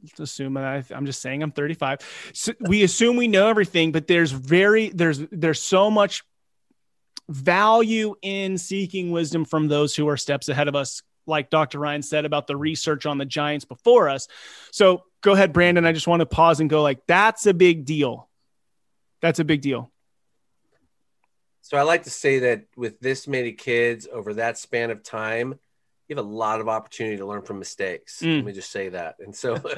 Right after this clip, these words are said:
Speaker 2: <laughs> so, so as I began to roll into this work around strengths-based development within companies, businesses, government, you know, I, I would be in, in front of a room and be talking about strengths, and my examples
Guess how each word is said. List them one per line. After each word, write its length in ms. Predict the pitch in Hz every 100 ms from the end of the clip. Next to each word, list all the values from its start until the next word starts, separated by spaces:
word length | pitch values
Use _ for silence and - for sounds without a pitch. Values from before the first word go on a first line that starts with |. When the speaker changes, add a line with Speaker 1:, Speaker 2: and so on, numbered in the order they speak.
| 139
Speaker 2:
<laughs> 260 | 160 143
so, 400 | - 131 143 131 - -
so 240 | 156 139 -
as 540 | 143 165 185 151 - - -
I 140 | 143
began 360 | 135 131 143 139
to 80 |
roll 540 | 123 127 131 127 113 -
into 320 | 127 117 117
this 360 | 120 120 110 -
work 600 | 127 110 117 120 117 - -
around 720 | 117 117 117 117 110 110 104 - _ _ _ _ _ _
strengths-based 800 | - 156 139 131 - 127 113 -
development 540 | 110 113 110 110 98
within 420 | 104 107 101 98 _ _ _
companies, 520 | - 120 104 87 80
businesses, 640 | - 123 113 101 - 90 85
government, 640 | 120 117 110 101 95 90 _ _ _ _ -
you 80 |
know, 120 | 135 135
I, 360 | 127 - 131 -
I 100 | 135
would 160 | 135 123
be 240 | 151 147
in, 160 | 135 120
in 140 | 127
front 220 | 117 151
of 60 | 139
a 60 | 120
room 400 | 143 165 143 127
and 160 | 113
be 80 | 110
talking 300 | - 143 135
about 160 | 123 113
strengths, 280 | 143 127
and 120 | 123 127
my 140 | 120
examples 680 | 117 107 131 147 143 117